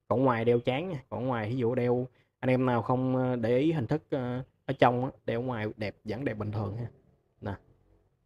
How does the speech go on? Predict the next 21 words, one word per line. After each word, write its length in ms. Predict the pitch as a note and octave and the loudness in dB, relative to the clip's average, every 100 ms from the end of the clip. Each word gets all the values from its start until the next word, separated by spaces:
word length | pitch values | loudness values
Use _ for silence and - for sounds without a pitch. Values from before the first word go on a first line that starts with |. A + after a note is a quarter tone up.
| _ _ | _ _
Cái 80 | C3+ | -2
này 140 | C3 A2 | 0 0
về 200 | A2 G#2+ | 0 0
mình, 320 | G#2 G#2 G#2 | -2 -4 -8
mình 260 | - A2 G#2 | -8 -6 -2
dán 240 | A2+ C#3+ | -2 -2
keo 200 | D3+ B2 | 0 0
lại 140 | G#2 G#2 | 0 -4
xíu. 240 | - C#3 - _ _ _ _ _ _ _ _ - | -4 -6 -6 _ _ _ _ _ _ _ _ -8
Hoặc 140 | B2 | 0
là 420 | A#2+ A#2+ A#2+ A#2+ | 4 4 2 0
thí 120 | B2 | 2
dụ 160 | C#3+ B2 | 2 4
anh 80 | C3+ | 4
em 140 | C3 | 4
muốn 140 | C#3 D3+ | 4 2
đổi 260 | E2+ C3 | 2 2
á, 100 | E3 - | 0 -2
đổi 260 | - E2 D3 | -8 -4 -4
mặt 160 | B2+ - | -4 -4
á, 140 | C#3 | -8